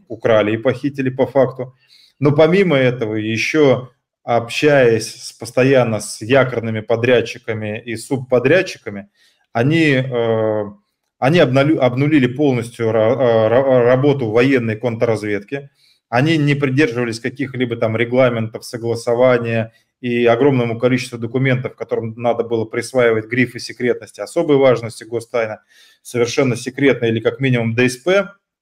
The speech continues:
а не просто, э, огромный массив информации, в том числе, которые касаются двенадцатого гумо,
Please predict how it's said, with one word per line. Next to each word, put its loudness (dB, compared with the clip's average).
а -2
не 2
просто, 2
э, -2
огромный 2
массив -4
информации, 0
в -10
том 0
числе, -6
которые 0
касаются -2
двенадцатого 0
гумо, 0